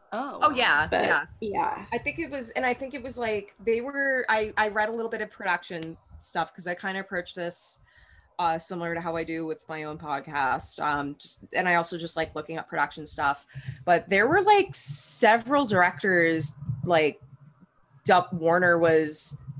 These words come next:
Speaker 2: eyeing before, like, James Gunn became available. And wouldn't you know, all of them were, like, terrible.
Speaker 3: Yeah, after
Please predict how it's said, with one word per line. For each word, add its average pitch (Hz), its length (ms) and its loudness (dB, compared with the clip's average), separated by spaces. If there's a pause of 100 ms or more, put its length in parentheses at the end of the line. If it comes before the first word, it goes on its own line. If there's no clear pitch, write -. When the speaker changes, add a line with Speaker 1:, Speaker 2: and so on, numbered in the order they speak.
(220)
Speaker 2:
eyeing 165 400 4
before, 156 520 2
like, 151 240 -2
James 156 340 -4
Gunn 156 240 -2
became 151 280 -10
available. 143 520 -6
And 156 260 -4
wouldn't 208 240 0
you 247 60 -2
know, 247 220 6
all 190 280 6
of 220 100 -2
them 233 140 2
were, 226 140 2
like, 196 280 2
terrible. 170 640 0 (680)
Speaker 3:
Yeah, 208 480 -2
after 202 680 0